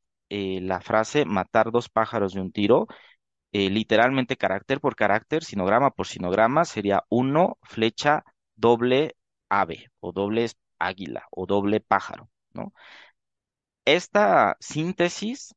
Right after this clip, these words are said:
de, eh, s-, conceptos, pues obviamente ya no es literalmente una flecha, dos pájaros, sino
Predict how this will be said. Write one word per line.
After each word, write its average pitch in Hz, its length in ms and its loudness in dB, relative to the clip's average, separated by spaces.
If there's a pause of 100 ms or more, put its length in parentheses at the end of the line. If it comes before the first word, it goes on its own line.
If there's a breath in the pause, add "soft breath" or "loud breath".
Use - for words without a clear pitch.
de, 98 760 2
eh, 87 360 -6
s-, - 340 -18 (380)
conceptos, 135 880 -2 (680)
pues 117 140 0
obviamente 127 480 0
ya 110 140 2
no 113 180 0
es 110 180 -6
literalmente 104 840 0 (720 soft breath)
una 117 320 2
flecha, 107 420 -2
dos 95 240 -4
pájaros, 131 560 -4
sino 113 420 -2